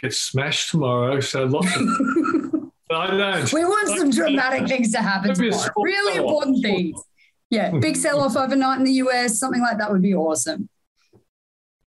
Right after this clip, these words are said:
Speaker 1: Yeah, uh, I'll go for a small sell-off. I can live with that 'cause I'll be a buyer definitely for small sell-off.
Speaker 2: <laughs> So are all
Speaker 1: Gemma
Speaker 2: of our
Speaker 1: Dale
Speaker 2: guys,
Speaker 1: from
Speaker 2: right?
Speaker 1: Nabtrade, thanks for joining us.
Speaker 2: Fantastic. Thank you so much.
Speaker 1: And that was Gemma Dale of Nabtrade. And before we go,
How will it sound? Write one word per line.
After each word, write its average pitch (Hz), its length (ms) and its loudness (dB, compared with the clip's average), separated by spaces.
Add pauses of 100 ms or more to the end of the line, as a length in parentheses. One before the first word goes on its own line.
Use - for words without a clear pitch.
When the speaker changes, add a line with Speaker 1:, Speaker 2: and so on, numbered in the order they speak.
(120)
Speaker 1:
Yeah, 107 160 -4 (520)
uh, 147 140 -2 (220)
I'll 196 120 0
go 196 140 0
for 151 120 0
a 151 40 0
small 151 380 0
sell-off. 127 360 0
I 135 80 0
can 135 140 0
live 135 220 2
with 120 140 2
that 117 200 -2
'cause 147 120 -2
I'll 147 160 -2
be 139 120 2
a 123 60 0
buyer 127 400 0
definitely 117 420 -2
for 117 100 -8
small 120 300 -2
sell-off. 98 400 -2 (1300)
Speaker 2:
<laughs> - 0 -
So - 360 -2
are 214 60 2
all 214 200 2
Speaker 1:
Gemma 214 120 0
Speaker 2:
of - 40 0
our 202 100 0
Speaker 1:
Dale 160 80 0
Speaker 2:
guys, 151 300 -2
Speaker 1:
from 143 80 0
Speaker 2:
right? 139 180 -2
Speaker 1:
Nabtrade, 135 260 0
thanks 139 160 0
for - 180 -6
joining 117 160 0
us. - 180 -16 (760)
Speaker 2:
Fantastic. 185 520 0
Thank 208 220 2
you 214 100 4
so 196 220 0
much. 165 320 0 (760)
Speaker 1:
And 190 140 0
that 214 100 4
was 165 160 2
Gemma 143 320 -2
Dale 123 500 0
of 110 220 -8
Nabtrade. 117 800 -4
And 120 100 -8
before 165 300 0
we 185 100 2
go, 135 240 2